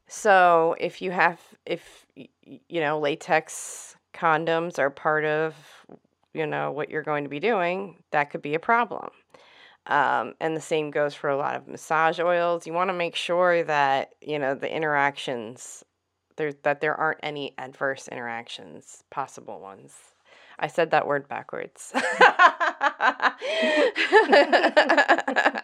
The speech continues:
But interestingly, a two thousand and nineteen study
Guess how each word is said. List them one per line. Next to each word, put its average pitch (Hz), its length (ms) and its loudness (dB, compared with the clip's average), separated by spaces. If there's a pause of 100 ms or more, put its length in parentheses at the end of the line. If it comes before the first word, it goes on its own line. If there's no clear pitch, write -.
(420)
But 226 440 8
interestingly, 185 1120 2
a 180 140 2
two 302 280 -4
thousand 285 420 6
and 220 140 2
nineteen 185 520 0
study 160 680 2